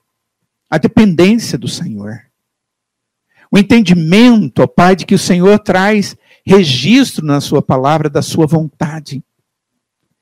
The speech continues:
E que sempre que nós estivermos com os nossos ouvidos abertos, em oração, lendo a tua palavra, o Senhor há de nos responder. E trata o coração da tua igreja, do teu povo, dos teus servos, ó Deus,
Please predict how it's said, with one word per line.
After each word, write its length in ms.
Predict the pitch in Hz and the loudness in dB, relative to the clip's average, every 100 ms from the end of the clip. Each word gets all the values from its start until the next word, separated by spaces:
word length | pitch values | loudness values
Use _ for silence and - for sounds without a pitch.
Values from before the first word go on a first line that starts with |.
| _ _ _ _ - | _ _ _ _ -6
E 80 | |
que 140 | 180 117 | 0 0
sempre 720 | - - 240 294 294 - - | -2 0 4 4 2 0 -2
que 160 | 156 165 | 0 0
nós 240 | 151 170 | 2 2
estivermos 600 | 175 - 165 185 185 170 | 0 -4 -2 0 0 -4
com 80 | - | -4
os 100 | 156 | -4
nossos 320 | 190 180 151 | -4 -4 -2
ouvidos 420 | 165 151 175 156 | -2 0 -4 -2
abertos, 800 | 175 139 143 143 147 - - - _ _ _ _ _ _ _ _ - | -2 -2 0 0 0 -6 -16 -18 _ _ _ _ _ _ _ _ -2
em 140 | 180 | 2
oração, 1040 | 208 214 180 - - 220 226 247 214 156 147 | 4 4 0 -6 -2 2 2 2 0 -2 -4
lendo 480 | 147 170 226 214 170 | 0 2 2 2 0
a 40 | |
tua 200 | - 175 | 2 0
palavra, 580 | - 180 165 190 185 160 | 0 -2 0 0 -2 -6
o 60 | |
Senhor 360 | 147 170 180 196 | -6 -4 -2 0
há 160 | 175 220 | -2 -4
de 140 | 151 | -4
nos 220 | 135 113 | -6 -6
responder. 540 | 120 - 110 104 117 _ _ _ _ _ _ _ _ _ _ _ _ _ _ _ _ _ _ _ - | -10 -14 -18 -18 -20 _ _ _ _ _ _ _ _ _ _ _ _ _ _ _ _ _ _ _ -4
E 80 | 170 | -2
trata 500 | - 196 196 - 135 | 2 2 2 0 -2
o 60 | |
coração 540 | 127 160 151 - - 151 | 2 0 0 -2 -4 -2
da 120 | 135 | -2
tua 160 | - 160 | -2 -2
igreja, 560 | - 131 127 123 - | 0 0 2 0 -2
do 100 | 120 | -10
teu 220 | - 180 | 0 0
povo, 580 | 180 - 147 147 131 147 | 0 2 4 4 2 0
dos 220 | 147 147 | -6 -4
teus 220 | - 185 - | -2 -2 -2
servos, 500 | 160 147 135 98 110 | 0 0 0 -4 -12
ó 60 | |
Deus, 420 | 101 110 113 - | -8 -10 -10 -16